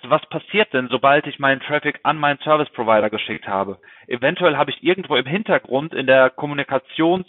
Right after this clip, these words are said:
zu der Applikation oder zu dem SaaS-Service, den ich nutzen möchte, irgendwo ein Problem in der Kommunikation von meinem Service Provider zu diesem Service. Und das würde ich dann vielleicht nicht sehen, weil meine Kommunikation mit meinem Internet Service Provider ist an sich gut.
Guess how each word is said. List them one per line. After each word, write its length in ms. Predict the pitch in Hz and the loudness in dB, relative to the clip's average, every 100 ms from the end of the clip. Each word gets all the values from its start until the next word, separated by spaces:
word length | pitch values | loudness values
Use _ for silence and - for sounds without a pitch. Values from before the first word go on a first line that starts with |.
| - | -10
zu 100 | 143 | 2
der 160 | 135 | 4
Applikation 840 | 117 - - 127 - 143 156 165 165 | 4 0 -4 -6 -6 -4 0 0 0
oder 260 | 131 131 | 2 2
zu 100 | - | 2
dem 340 | 123 127 123 - 90 120 | -6 -6 -10 -14 -14 0
SaaS-Service, 680 | 127 156 - 165 156 143 | 4 4 2 0 0 0
den 100 | - | -8
ich 120 | 135 123 | -10 -6
nutzen 340 | 160 - 156 | -8 -8 -6
möchte, 400 | 151 143 156 143 - - - - - | -4 -2 0 -2 -2 -18 -20 -20 -2
irgendwo 300 | 147 160 156 | -2 0 0
ein 100 | 143 | 2
Problem 460 | - 139 135 151 | 2 2 2 2
in 80 | 156 | 2
der 80 | 143 | 0
Kommunikation 640 | - 143 131 135 - 143 139 | -2 -8 -6 -8 -4 -6 -4
von 140 | 160 151 | -6 0
meinem 200 | 143 143 | 0 0
Service 360 | - 151 165 | 2 2 2
Provider 420 | - 135 135 135 - | -2 0 4 4 0
zu 120 | 196 | -6
diesem 240 | 180 117 113 | -6 -6 -6
Service. 440 | - 113 113 143 - _ | -4 0 0 -2 -8 _
Und 220 | 147 147 - - | -2 -2 -4 -2
das 180 | 143 | -2
würde 180 | 143 151 | 0 0
ich 120 | - | 0
dann 160 | - 151 | -2 -2
vielleicht 280 | 147 139 - | 2 0 0
nicht 140 | 131 | -6
sehen, 220 | 143 147 | -4 0
weil 80 | 120 | 2
meine 220 | 120 131 | 2 2
Kommunikation 840 | 135 139 131 - 120 - 143 185 165 | 0 -4 -2 0 0 0 0 0 -4
mit 180 | 147 | -10
meinem 240 | 139 123 - - | -2 -2 -2 -14
Internet 400 | 131 143 156 151 | -12 -4 -2 0
Service 240 | 165 156 - | 0 -2 -2
Provider 440 | 147 139 143 143 | 2 4 6 4
ist 120 | - | 2
an 140 | - 131 | -6 -6
sich 220 | 139 - | -8 -8
gut. 260 | - 117 | -6 -4